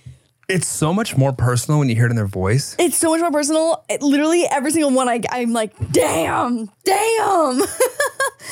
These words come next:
Speaker 2: But also, too, like, you just get so much more context when you, when we do it this way. Wow, this is so much better.
Speaker 1: Hey,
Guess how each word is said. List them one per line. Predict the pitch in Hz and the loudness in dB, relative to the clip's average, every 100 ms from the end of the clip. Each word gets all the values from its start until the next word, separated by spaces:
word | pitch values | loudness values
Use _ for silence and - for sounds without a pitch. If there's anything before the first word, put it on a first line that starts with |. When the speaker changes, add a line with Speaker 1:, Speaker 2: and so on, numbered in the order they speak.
| - - - | -12 -12 -2
Speaker 2:
But | 330 | 0
also, | 381 359 | 2 0
too, | 339 349 | 0 0
like, | 233 | 0
you | 226 | -2
just | 320 | -2
get | - - | -2 -2
so | 233 | -2
much | 277 | -2
more | 208 | -4
context | - 196 208 226 190 - | -6 -4 -2 -2 -4 -6
when | 185 | -6
you, | - | -4
when | 196 180 | -4 -4
we | 175 | -4
do | 180 | -4
it | - | -2
this | 165 | -2
way. | - 156 | -2 0
Wow, | 180 | -2
this | 175 | -2
is | 180 | -6
so | - - 202 | -4 -2 -2
much | 180 - | -2 -2
better. | 180 - 175 - - - - - | -4 -4 -10 -16 -20 -20 -8 -2
Speaker 1:
Hey, | 120 | -2